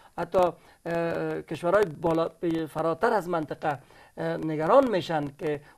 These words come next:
واقعاً اگر چنین باشه، اه، ما ضایع می‌شیم بر، در، در حضور ما در کنار چنین حکومتی. اگر ما، اه، بس، چگونه،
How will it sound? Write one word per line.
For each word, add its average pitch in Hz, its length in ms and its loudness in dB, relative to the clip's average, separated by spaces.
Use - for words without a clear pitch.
واقعاً 240 480 4
اگر 180 200 2
چنین 160 320 -4
باشه، 156 460 2
اه، 165 200 0
ما 202 400 6
ضایع 165 380 4
می‌شیم 190 480 4
بر، 156 240 0
در، 165 240 -2
در 175 140 2
حضور 160 520 -2
ما 156 180 0
در 147 140 -4
کنار 151 380 -4
چنین 151 340 -6
حکومتی. 151 580 -4
اگر 170 260 0
ما، 180 300 2
اه، 170 220 -2
بس، 160 260 -6
چگونه، 190 380 2